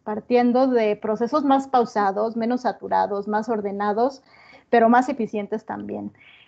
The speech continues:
Eh, de manera que el urgente deje de ser lo prioritario en el quehacer universitario y tengamos más energía y concentración para atender lo que es realmente importante. Necesitamos que nuestra asignación de funciones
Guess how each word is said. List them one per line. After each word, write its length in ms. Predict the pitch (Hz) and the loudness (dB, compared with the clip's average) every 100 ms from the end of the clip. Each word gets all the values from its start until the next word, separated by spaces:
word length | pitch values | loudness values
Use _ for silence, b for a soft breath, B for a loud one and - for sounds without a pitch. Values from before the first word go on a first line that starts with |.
| b | b
Eh, 240 | - 233 226 | -2 0 2
de 100 | 262 | 4
manera 340 | 247 294 320 | 4 2 0
que 100 | 311 | 0
el 80 | 254 | -2
urgente 720 | 220 220 269 269 269 285 220 | -2 -6 -2 -2 0 0 2
deje 360 | 269 277 - 311 | 4 2 2 -4
de 120 | 247 | -2
ser 160 | 262 247 | -4 -6
lo 80 | |
prioritario 760 | 269 - 220 208 - 240 240 254 | -6 -8 -10 -10 -4 -2 0 0
en 80 | 240 | -2
el 100 | 190 | -4
quehacer 320 | 220 208 233 | -8 -6 -4
universitario 920 | 247 214 208 _ - 214 208 233 - - | -4 -4 -8 _ -8 -6 -4 -4 -6 -10
y 100 | 240 | -10
tengamos 560 | - 233 240 247 262 | -4 -4 0 2 2
más 220 | 262 247 269 | 0 -2 0
energía 360 | 262 226 240 | -2 -2 -4
y 60 | 240 | -4
concentración 1160 | 240 233 - - 214 208 214 208 226 226 294 - | -6 -8 -10 -10 -8 -6 -6 -2 0 0 -2 -2
para 200 | 214 208 | -2 -2
atender 500 | - 220 220 240 254 | -2 0 2 2 2
lo 160 | 254 | -2
que 180 | 247 220 | -2 -4
es 80 | 220 | -2
realmente 400 | 240 233 220 233 | -2 0 -2 -2
importante. 760 | 226 196 208 214 214 208 _ _ 214 214 b b | -2 -4 -4 -4 -4 -6 _ _ -20 -20 b b
Necesitamos 920 | 240 240 240 240 208 277 277 269 359 - | -2 2 2 2 0 2 6 6 4 -2
que 120 | 233 | -4
nuestra 360 | 214 208 214 | -4 -6 -6
asignación 560 | 208 220 220 214 240 247 | -6 -2 -2 -2 0 2
de 80 | 285 | 2
funciones 580 | 208 208 226 226 262 | -2 -6 -4 -2 -4